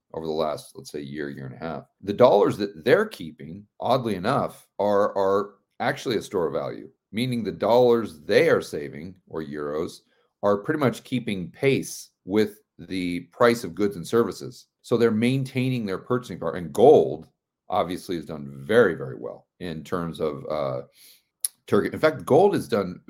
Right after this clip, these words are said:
it may, it has increased its purchasing power in pretty much everything other than dollars. And now that, you know, we see it kind of catching up, going over nineteen hundred.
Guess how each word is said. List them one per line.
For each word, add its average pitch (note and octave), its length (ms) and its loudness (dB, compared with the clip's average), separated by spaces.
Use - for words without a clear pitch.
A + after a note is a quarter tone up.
it F#2+ 240 -4
may, A#2+ 300 -2
it G#2 260 -2
has G#2 180 -2
increased A#2+ 580 -4
its - 120 -14
purchasing A2+ 420 -4
power C#2 400 -6
in G#2 160 -4
pretty E3+ 180 0
much C3+ 160 0
everything B2 440 2
other G#2+ 200 2
than F2 240 -6
dollars. F2 720 0
And F2 140 -8
now A2+ 280 2
that, F2 140 -6
you E2+ 300 -14
know, - 20 -10
we D#2+ 120 -8
see E2 160 -10
it - 100 -12
kind F2+ 120 -10
of D2 60 -14
catching E2+ 360 -6
up, - 180 -6
going D#2 180 -10
over D2+ 140 -10
nineteen D2+ 440 -14
hundred. E2 440 -12